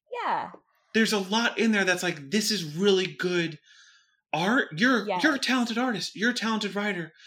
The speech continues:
Speaker 2: All my criticism are just being more like,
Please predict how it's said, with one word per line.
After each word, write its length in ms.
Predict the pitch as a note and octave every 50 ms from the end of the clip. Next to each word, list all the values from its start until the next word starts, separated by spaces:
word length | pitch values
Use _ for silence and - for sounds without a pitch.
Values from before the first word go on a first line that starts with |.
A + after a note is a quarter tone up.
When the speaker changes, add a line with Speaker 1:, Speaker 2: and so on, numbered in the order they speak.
| - - - - - - _ _ _ _ _ _ _ _ _
Speaker 2:
All 200 | F3 F#3 A3 B3
my 160 | A#3+ B3 A#3+ A3
criticism 640 | A3+ - - G#3+ G3+ - A3+ G#3+ G3+ G#3 F3 - -
are 160 | - E3+ F3+
just 500 | E3+ - - F3+ G3+ G3 F#3+ - D#3+ D#3 -
being 360 | G3 G3 G3 F#3+ F#3+ F#3+ G3
more 240 | A3 C#4+ D4+ D#4 D4
like, 540 | C#4 C4+ B3+ B3 A#3+ A#3 - - - -